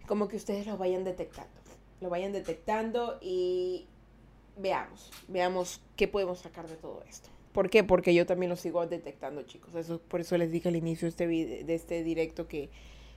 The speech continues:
yo aún sigo aprendiendo a detectar este tipo de gente, ¿ya? O incluso saber si tú no eres uno de ellos.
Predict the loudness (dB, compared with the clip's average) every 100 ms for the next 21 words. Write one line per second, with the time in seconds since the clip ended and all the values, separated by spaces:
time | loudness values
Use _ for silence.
0 | -6 6 10 12 10 6 -6 -4 -2 -2
1 | -4 -4 -2 -2 -4 -6 -4 -2 -4 -4
2 | -10 -10 -10 -12 -14 -10 -8 -10 -12 -20
3 | -20 -20 -20 -20 -20 -12 -6 -4 -4 -10
4 | -16 -20 -20 -14 -4 -4 -4 -8 -6 -6
5 | -4 -2 -2 -6 -8 -6 -6 -6 -8 -4
6 | -4 -4 -8